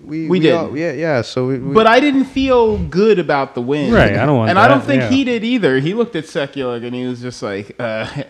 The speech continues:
Speaker 2: <laughs> "Hey, man, that's how it goes <laughs> sometimes."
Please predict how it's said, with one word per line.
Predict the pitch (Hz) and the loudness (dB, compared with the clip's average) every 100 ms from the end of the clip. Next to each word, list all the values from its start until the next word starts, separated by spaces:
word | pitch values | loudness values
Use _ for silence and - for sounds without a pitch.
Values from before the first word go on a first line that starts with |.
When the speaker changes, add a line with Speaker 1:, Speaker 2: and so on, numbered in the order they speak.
| _ _ | _ _
Speaker 2:
<laughs> | _ _ - | _ _ -10
"Hey, | 147 | -6
man, | 131 123 123 | -4 -4 -6
that's | 123 | -8
how | 143 120 | -6 -6
it | 110 | -4
goes | - - - 202 233 | -4 -2 -2 -2 -4
<laughs> | - | 0
sometimes." | 262 202 - 247 - 175 - | 2 2 -2 -6 -2 -4 -4